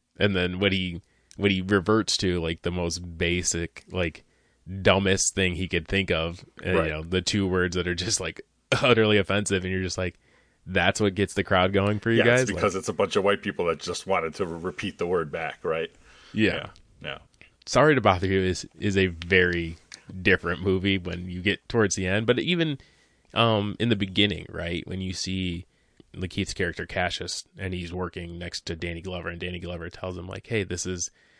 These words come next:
Speaker 1: this is kinda how you gotta get by, and this is how you get to the top. And then he starts using his white voice and, uh, as, as I would say, code switching.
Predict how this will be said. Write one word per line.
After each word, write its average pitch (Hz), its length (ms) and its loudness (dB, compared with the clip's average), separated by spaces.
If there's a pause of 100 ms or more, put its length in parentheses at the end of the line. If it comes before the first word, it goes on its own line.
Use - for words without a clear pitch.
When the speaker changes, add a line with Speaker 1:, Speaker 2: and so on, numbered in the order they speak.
(140)
Speaker 1:
this 107 140 2
is - 40 2
kinda 101 240 0
how 98 120 2
you 98 100 4
gotta 95 180 4
get 92 220 -2
by, 85 480 2
and 90 120 -8
this 85 140 -6
is 90 100 -10
how 95 100 -4
you 87 120 -4
get 87 220 -6
to 104 100 -10
the 85 120 -10
top. 98 420 -4
And 85 120 -10
then 85 180 -8
he 82 100 -12
starts 87 360 -6 (600)
using 101 320 0
his 92 160 0
white 95 280 2
voice 82 440 -2 (160)
and, 90 320 -4
uh, 85 360 -4 (760)
as, 95 140 -4
as 90 220 -2
I 82 100 -2
would 82 160 -6
say, 87 120 -2
code 101 280 2
switching. 87 460 -4